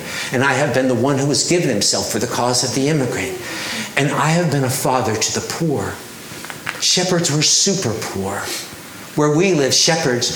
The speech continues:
shepherds used to come into the city at Christmas time to beg for money. And they would play these things called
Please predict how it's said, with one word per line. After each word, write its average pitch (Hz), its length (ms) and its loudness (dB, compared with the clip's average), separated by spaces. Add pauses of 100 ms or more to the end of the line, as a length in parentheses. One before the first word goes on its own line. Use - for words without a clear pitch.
(120)
shepherds 196 380 2
used 170 180 4
to 143 80 2
come 160 340 2 (160)
into 147 340 2
the 127 100 0
city 139 420 2 (540)
at 143 160 2
Christmas - 520 2
time 123 220 0
to 131 80 0
beg 160 320 0
for 135 180 0
money. 113 460 0 (640)
And 170 160 4
they 180 80 4
would 170 240 2
play 220 240 2
these 180 240 0
things 160 260 0
called 135 400 0